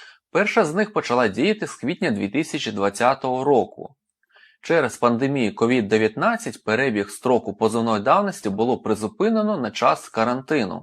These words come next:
Друга норма з березня дві тисячі двадцять другого року запровадила зупинення строків через введення воєнного стану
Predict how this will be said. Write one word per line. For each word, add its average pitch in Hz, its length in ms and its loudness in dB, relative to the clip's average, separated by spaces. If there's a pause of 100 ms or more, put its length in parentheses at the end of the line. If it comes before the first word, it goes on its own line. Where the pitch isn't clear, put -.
Друга 208 360 4
норма 196 340 4
з 143 80 -6
березня 139 540 2
дві 131 160 -2
тисячі 139 400 -2
двадцять 117 460 0
другого 120 460 0
року 120 340 0
запровадила 107 720 0
зупинення 104 540 -2
строків 165 460 0
через 107 380 0
введення 101 500 0
воєнного 101 520 0
стану 175 500 -2